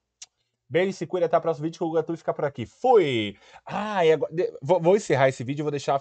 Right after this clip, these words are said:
passando o vídeo aqui da Zamad com o pequeno Sebastian, que vão ser os protagonistas da história. Ela vai ser a mãe dele, né? Então, as empre-, as emissoras, né, quando vão fazer algum filme, então, a atriz sai com, com a criança ali, brinca, se diverte, pra que crie uma intimidade.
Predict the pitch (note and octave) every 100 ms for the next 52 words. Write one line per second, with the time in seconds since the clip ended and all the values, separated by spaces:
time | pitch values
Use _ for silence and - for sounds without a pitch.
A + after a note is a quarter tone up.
0 | _ C#3 - C#3 A2+ C3 G#2+ G#2 E3+ -
1 | _ _ _ _ - B2 G2 C#3 D#3 A#2+
2 | G#2 F#2 F2 _ _ _ _ - C#3+ D3+
3 | C#3+ E3 - _ - C3 C3 C3 C3+ C3+
4 | A#2 B2 - C#3+ C3+ C3 C3+ C3 A#2+ A#2
5 | B2 A#2+ B2 C#3 A#2 G2 G2 G#2+ A#2 A2+
6 | A#2+ D3 A#2 D#3 G3 _ _ _ A2 A#2+
7 | C3+ C3+ A#2+ B2 C3+ A#2+ A#2+ A2+ A2+ A2+
8 | A#2+ A2 B2 C3+ A2 G2 G#2 G#2 G#2+ A2
9 | G2+ G#2 A2 - C3+ C#3+ C3+ C#3 C3 _
10 | _ - A#2+ A#2+ B2 C#3+ - C#3+ D3+ D#3+
11 | B2+ A2+ G2+ G2 A2+ G#2+ - A2 A2+ D#3
12 | A2+ A2 C#3+ G2 G#2+ C#3+ - A2+ A#2+ A#2
13 | D3 - _ _ - E3+ F#3 - F3 G3+
14 | D#3+ D3 B2 A2 F#2